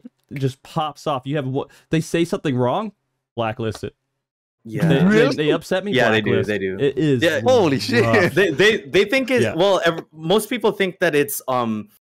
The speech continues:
Speaker 2: it's less drama because you just blacklist, move on, then move on to the next party, right? But, um, what, what my question though was, if, if making a Discord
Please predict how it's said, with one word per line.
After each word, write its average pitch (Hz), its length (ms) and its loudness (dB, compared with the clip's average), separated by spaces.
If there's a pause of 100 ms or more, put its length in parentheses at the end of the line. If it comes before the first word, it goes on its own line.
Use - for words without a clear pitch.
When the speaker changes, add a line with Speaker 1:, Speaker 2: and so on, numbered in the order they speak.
Speaker 2:
it's 127 240 -4
less 131 460 0
drama 147 540 0
because 127 300 -2
you 127 60 -6
just 127 320 -6
blacklist, 123 440 -4
move 117 200 -6
on, 117 220 -4
then 107 160 -6
move 107 160 -6
on 107 100 -6
to 107 100 -10
the 95 40 -12
next 98 180 -14
party, 95 320 -12
right? 90 240 -12 (420)
But, 110 320 -2 (300)
um, 135 340 -2
what, 156 220 0
what 185 180 2
my 202 140 2
question 226 400 -4
though 127 160 0
was, 110 400 -4 (260)
if, - 320 -8 (220)
if 170 140 -8
making 208 500 -2
a 151 80 0
Discord 220 720 -2